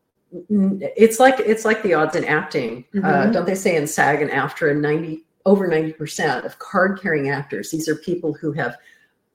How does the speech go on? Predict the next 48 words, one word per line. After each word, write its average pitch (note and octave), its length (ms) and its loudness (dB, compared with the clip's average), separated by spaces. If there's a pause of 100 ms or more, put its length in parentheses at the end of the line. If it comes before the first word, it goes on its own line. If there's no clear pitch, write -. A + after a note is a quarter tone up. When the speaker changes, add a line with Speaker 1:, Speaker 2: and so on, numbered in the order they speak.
(220)
Speaker 1:
been A3 300 10
in D3+ 160 2
enough D#3 320 0
roles C#3+ 440 0
that - 140 -4
you C#3+ 120 -2
would C#3 120 0
have B2+ 100 -6
seen F#3+ 200 -4
them D3 140 -2
in, A#2+ 240 -4 (260)
Speaker 2:
Mm-hmm. F#3+ 280 2
Speaker 1:
never A#3+ 260 8
make D#3 200 2
their B2 140 0
living A#2+ 320 -2 (240)
at C#3 100 0
Speaker 2:
Right. B2 60 2
Speaker 1:
acting. C3 440 -2 (800)
And F#3 100 2
it's - 180 0
worse F#3 380 -2
in D3 180 0
writing D3+ 480 0
because D3 360 -8
we're E3 100 -6
producing, D3+ 640 -4
I C3+ 80 -4
think - 240 -6
the - 80 -4
last C3+ 380 -4
figure C#3 480 -2
was, B2 520 -4
uh, - 80 -8 (360)
I G3+ 80 4
don't F#3 120 2
know D3 60 0
how E3+ 160 -2
many C#3+ 180 -2
millions C#3+ 680 -2
of B2 260 -4
books F#3+ 460 0
are F#3+ 120 2
Speaker 2:
Mm-hmm. F#3+ 100 -2
Speaker 1:
put C#3 120 4
out A#2+ 160 -2
every A2 280 -6
year. F2+ 240 -10